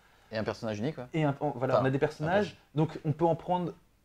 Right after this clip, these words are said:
Speaker 2: si on en prend trois, on aura notre, peut-être trente vu le kit, mais à côté, il faut prendre, euh, je dirais, au moins six boîtes à quarante-cinq euros pièce. Donc on est facilement à des armées aux alentours de quatre cents à six cents euros, euh,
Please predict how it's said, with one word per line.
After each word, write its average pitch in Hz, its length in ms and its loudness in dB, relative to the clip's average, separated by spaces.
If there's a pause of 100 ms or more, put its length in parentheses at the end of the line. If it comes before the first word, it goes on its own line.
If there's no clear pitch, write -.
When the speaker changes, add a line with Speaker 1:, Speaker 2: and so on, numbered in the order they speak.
(140)
Speaker 2:
si - 180 -12
on 165 80 -4
en 156 80 2
prend 165 220 -2
trois, 185 220 -2
on 170 120 -2
aura 127 160 -2
notre, 127 160 -4
peut-être - 300 -4
trente 170 180 -4
vu 147 140 2
le 143 60 0
kit, 196 220 -6
mais 151 80 0
à 139 40 0
côté, 147 240 0
il 170 40 2
faut - 140 0
prendre, 147 420 0
euh, 120 200 -2 (500)
je 120 140 -2
dirais, 143 260 2
au 156 140 -2
moins 160 180 0
six - 220 -8
boîtes 160 260 0
à 151 80 -2
quarante-cinq 143 500 -6
euros 131 180 -2
pièce. 180 380 -6 (460)
Donc 151 220 2
on 156 80 2
est 151 100 2
facilement 170 800 -2
à 170 60 -2
des 139 180 0
armées 143 300 0
aux 170 40 0
alentours 147 300 0
de 139 100 0
quatre 143 200 -2
cents 170 420 -2
à 156 60 2
six 147 160 -10
cents 139 240 -2
euros, 156 520 2
euh, 127 280 0